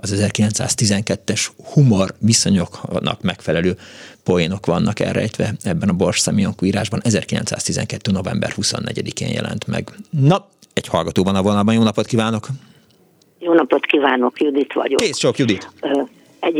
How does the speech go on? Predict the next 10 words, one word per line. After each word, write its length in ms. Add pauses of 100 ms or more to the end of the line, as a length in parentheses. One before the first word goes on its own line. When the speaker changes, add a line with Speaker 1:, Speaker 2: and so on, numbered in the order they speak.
Speaker 2:
régi 400
történetet 680
szeretnék 460
a 80
divatcsarnokkal 800
kapcsolatban 720
elmesélni. 920
Speaker 1:
Hallgatom. 540 (220)
Speaker 2:
Ez 200 (320)
ötven, 640